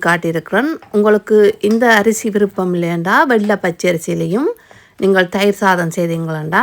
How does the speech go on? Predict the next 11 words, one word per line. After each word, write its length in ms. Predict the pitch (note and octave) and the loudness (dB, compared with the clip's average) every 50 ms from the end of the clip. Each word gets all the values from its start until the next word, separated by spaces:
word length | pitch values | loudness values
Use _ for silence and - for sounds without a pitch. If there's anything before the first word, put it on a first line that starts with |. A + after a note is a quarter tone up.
| D4+ D#4 | 0 0
நல்ல 160 | B3+ G3+ F3+ E3+ E3 | 0 0 0 0 -2
சுவையாக 380 | - F3 E3 E3 D#3+ D3 D3 - - D3 | -4 -4 -2 -2 0 -2 -2 -4 -6 -8
இருக்கும். 360 | C#3 C#3 - - - E3+ A#3 D#4 A4+ - - _ _ - _ _ _ - | -8 -8 -8 -8 -6 -4 -2 -4 -4 -6 -10 _ _ -20 _ _ _ -4
சோறு 440 | - - A#3+ A#3+ C4 C4+ C4 C4 C#4+ F4+ G#4 - - | 4 6 6 8 8 6 4 4 2 0 0 0 -2
இவ்வாறு 380 | A3 G#3 A3 G3+ G3+ G3+ G#3 A#3 D4+ G4+ A#4 - - | 0 2 4 4 6 4 4 4 2 2 0 0 0
நன்றாக 460 | G#3 G3 F#3+ F3+ F3 F3 - G#3 A3 C4+ E4+ A4+ - - - - - _ _ - | -2 0 0 0 0 0 0 -2 -2 0 0 -2 -4 -10 -20 -20 -20 _ _ 0
குழைய 300 | A#3+ A3+ A3 A3 G#3+ G#3+ G#3 | 2 4 4 4 4 2 0
சமைச்சிருக்க 580 | - G3 F#3+ F3+ E3+ - E3 D#3+ E3+ - - E3 D#3+ | 0 -2 -2 -4 -4 -4 -6 -6 -6 -6 -6 -4 -4
வேணும். 320 | D#3+ D#3+ D#3+ F3+ A#3 D4+ A4 A4+ - - _ - G3 | -2 -2 -2 -2 -2 -2 -4 -4 -6 -12 _ -2 2
இதை 140 | G3 B3+ C4+ C4 | 2 4 4 4
விட 120 | C4 C4 | 4 4